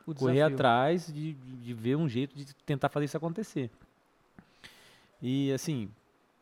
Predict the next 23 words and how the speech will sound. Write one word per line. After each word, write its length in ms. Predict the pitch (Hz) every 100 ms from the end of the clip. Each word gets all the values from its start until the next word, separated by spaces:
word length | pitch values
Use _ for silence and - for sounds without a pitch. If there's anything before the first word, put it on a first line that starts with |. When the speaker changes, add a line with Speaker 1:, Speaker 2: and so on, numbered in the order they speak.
| _ _ -
Speaker 2:
a 40 |
gente, 180 | 120 - - - -
com 180 | 160 175 - _ - -
tentativa 480 | 143 160 - 147
e 80 | 170 190 185
erro, 200 | 254 330 _ -
né? 280 | 127 160 185
A 40 |
gente 340 | 151 143 131 -
chegou 200 | 147 156
num 100 | 165
formato 460 | - 170 156 -
que 100 | -
tá 140 | - 190
rolando, 460 | 240 311 247 160
já 140 | 123 127
tá 120 | 147
indo 140 | 147
pra 140 | 143 143
três, 300 | 120 147 -
quatro 260 | 135 -
meses 320 | 123 127 120
já. 280 | 113 117 180